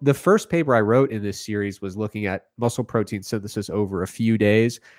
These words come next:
and that vegan diet, which was supplemented with a lot of mycoprotein, which is a, a fun-, fungi-derived protein source. Uh,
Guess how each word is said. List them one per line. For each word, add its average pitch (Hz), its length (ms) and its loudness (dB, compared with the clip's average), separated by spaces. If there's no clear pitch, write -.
and 117 160 -4
that 131 200 2
vegan 127 440 0
diet, 110 360 4
which 98 200 -6
was 98 100 -8
supplemented 104 640 -4
with 95 240 -2
a 101 80 -8
lot 98 220 0
of 95 60 -4
mycoprotein, 110 920 -2
which 95 180 -6
is 98 140 -8
a, 82 240 -6
a - 100 -8
fun-, - 560 -4
fungi-derived 107 1400 0
protein 113 400 -4
source. 113 460 -4
Uh, 92 240 -2